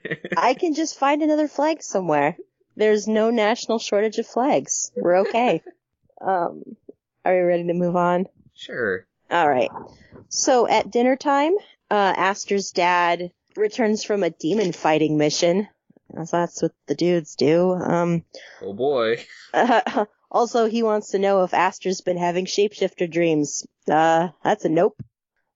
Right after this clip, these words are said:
Speaker 2: The finding is coming up, which is when all the boys, uh, wander the woods until a spirit animal finds them. That sounds so bitchy. <laughs> Like, it's just, just like, "Okay, just wander around until you find a fox, I guess.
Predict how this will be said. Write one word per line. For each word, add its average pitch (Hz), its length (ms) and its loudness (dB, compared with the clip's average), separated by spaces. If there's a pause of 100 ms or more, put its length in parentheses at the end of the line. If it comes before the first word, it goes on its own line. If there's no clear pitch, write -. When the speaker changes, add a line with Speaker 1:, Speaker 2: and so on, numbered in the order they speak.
Speaker 2:
The 160 160 0
finding 202 500 0
is 160 160 -2
coming 151 380 0
up, 165 160 0 (100)
which 170 320 -4
is 160 180 -6
when 165 120 0
all 165 160 4
the 165 100 -4
boys, 170 500 0
uh, 151 240 2
wander 165 480 0
the 160 120 -2
woods 165 340 -2
until 160 260 0
a 143 60 0
spirit 170 400 0
animal 202 380 0
finds 214 360 -2
them. 226 200 -2 (560)
That 254 220 0
sounds 320 260 0
so 233 120 0
bitchy. 180 580 0
<laughs> - 40 0 (800)
Like, 311 160 0
it's 285 320 -4
just, 269 140 -4 (240)
just 214 140 -4
like, 208 120 0
"Okay, 240 280 2
just 220 180 -4
wander 196 680 2
around 190 380 2
until 180 400 -4
you 165 180 0
find 180 340 0
a 147 60 0
fox, - 460 -2
I 131 100 2
guess. - 520 0